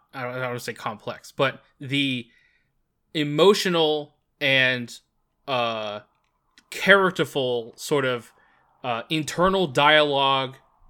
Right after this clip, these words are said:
and how they express their emotions to us, the viewers, and also the kind of the, um, the, the, the conflict setup of how the anime brings in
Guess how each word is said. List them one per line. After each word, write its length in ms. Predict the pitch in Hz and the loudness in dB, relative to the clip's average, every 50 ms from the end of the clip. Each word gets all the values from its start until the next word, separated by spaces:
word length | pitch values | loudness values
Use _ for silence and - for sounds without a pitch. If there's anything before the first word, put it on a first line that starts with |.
| _ _ - | _ _ -8
and 140 | 131 123 120 | -6 -6 -2
how 260 | - - 147 156 165 | 0 2 4 4 6
they 160 | 151 156 151 | 6 6 6
express 420 | 147 147 - - - 151 139 131 - | 6 4 0 -2 0 0 0 0 0
their 120 | 151 139 | 0 -2
emotions 540 | 127 127 127 127 123 - - 131 123 - - | 0 0 -2 -2 -2 -6 -8 -10 -10 -10 -8
to 160 | - - 147 - | -8 -8 -6 -4
us, 300 | 143 139 139 131 - - | -4 -4 -4 -4 -6 -10
the 120 | - 131 117 | -10 -10 -12
viewers, 720 | 113 110 131 135 135 127 123 117 113 110 107 - - - _ _ - - - _ _ _ _ - | -10 -8 -6 -4 -4 -4 -4 -4 -6 -6 -8 -12 -16 -20 _ _ -20 -20 -20 _ _ _ _ 2
and 400 | 160 165 175 175 165 160 156 - - | 4 6 6 6 4 2 -2 -2 0
also 580 | 156 156 165 - - - 143 131 123 123 127 117 123 | 2 2 2 0 0 0 2 2 2 0 -2 -6 -6
the 400 | 127 131 127 127 123 123 120 117 - _ _ _ _ _ _ _ _ _ _ | -6 -4 -2 -2 -4 -6 -6 -10 -14 _ _ _ _ _ _ _ _ _ _
kind 220 | - 196 190 185 180 | 2 4 4 4 4
of 140 | 170 139 | 2 2
the, 220 | 135 156 151 147 147 | 2 2 2 4 2
um, 400 | 131 131 123 117 110 107 104 - _ _ | 2 0 0 -2 -4 -8 -12 -18 _ _
the, 140 | 131 151 147 - - _ - | -6 -6 -6 -6 -10 _ -4
the, 260 | 170 160 156 135 139 - - | -2 0 0 -2 -4 -4 -2
the 160 | 156 156 139 - _ _ _ _ - - - | -2 -2 -2 -4 _ _ _ _ -16 -14 -10
conflict 800 | - - 127 - - 208 220 240 226 226 - 196 185 175 170 - - - | -8 -8 -6 2 6 6 6 6 4 0 2 2 2 2 2 -2 -12 -14
setup 640 | - - - - - 170 156 135 110 104 98 - - | -12 -10 -4 2 4 4 6 4 2 -2 -6 -12 -14
of 80 | 123 123 | -12 -4
how 220 | - - 156 151 | 0 2 2 2
the 160 | 147 156 - 147 | 2 0 -2 -2
anime 460 | 139 139 147 139 131 131 127 123 117 | -2 -2 -2 -2 -2 -2 -4 -4 -6
brings 380 | - 135 135 135 135 127 120 - | -6 -6 -6 -4 -4 -6 -6 -4
in 300 | 131 127 120 120 117 117 | -4 -4 -4 -4 -8 -12